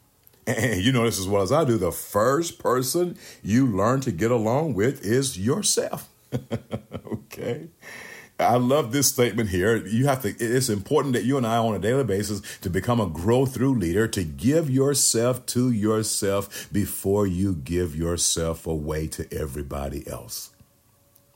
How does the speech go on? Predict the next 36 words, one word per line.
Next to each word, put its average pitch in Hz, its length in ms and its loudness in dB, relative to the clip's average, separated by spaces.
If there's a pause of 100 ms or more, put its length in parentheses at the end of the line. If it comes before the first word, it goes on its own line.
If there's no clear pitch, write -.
Very 110 420 4
important 76 360 -4
statement. - 380 -10
Hopefully 113 280 -2
you, 90 140 -4 (160)
that - 160 -8
you, 98 80 -2
that 82 260 -8
you, 90 200 -4
you're 95 180 0
able 85 140 -2
to 80 80 -4
write 90 240 0
that 82 180 -2
one 76 160 -6
down 139 360 2
or, 80 120 -4 (140)
or 82 180 -4
to 82 180 -8
imprint 80 520 -2
it 82 100 -2
upon 117 380 0
your, 92 260 -2 (200)
your, 85 240 -4
your 82 120 -6
subconscious 120 640 0
mind. 85 420 0
Give 175 360 2
yourself 180 720 2
to 170 280 0
yourself 143 1160 0 (840)
before 98 320 0
you 92 100 0
give 82 180 -2
yourself 85 300 -4
away. 76 340 -8